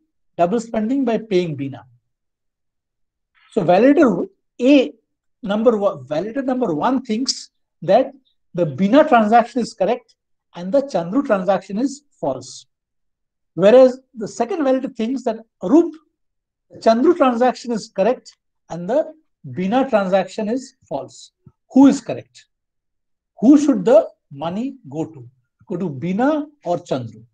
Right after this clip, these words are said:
Okay, this is a problem. Same problem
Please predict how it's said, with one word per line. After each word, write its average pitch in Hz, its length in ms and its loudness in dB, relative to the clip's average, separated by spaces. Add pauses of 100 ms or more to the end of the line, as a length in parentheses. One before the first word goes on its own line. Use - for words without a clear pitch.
(720)
Okay, 220 300 -2 (260)
this 277 160 8
is 311 60 6
a 302 60 6
problem. 131 440 2 (1300)
Same 285 320 -4
problem 262 440 -4